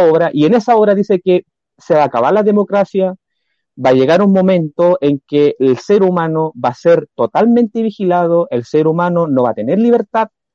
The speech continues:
y cualquiera persona que luche por la libertad va a ser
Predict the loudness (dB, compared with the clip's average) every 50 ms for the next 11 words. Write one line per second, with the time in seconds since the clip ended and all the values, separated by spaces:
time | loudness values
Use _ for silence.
0 | _ _ _ _ _ _ -4 -4 0 2 0 0 2 2 0 2 2 0 -2 -2
1 | -2 -2 -2 -2 -2 -2 -2 -2 -2 -4 _ _ _ _ _ _ _ _ 0 2
2 | 2 2 2 2 0 0 0 2 2 2 2 2 0 -2 -2 -4 -6 -6 -6 _
3 | -10 -6 -6 -6 -4 -2 -2 -2 -2 -2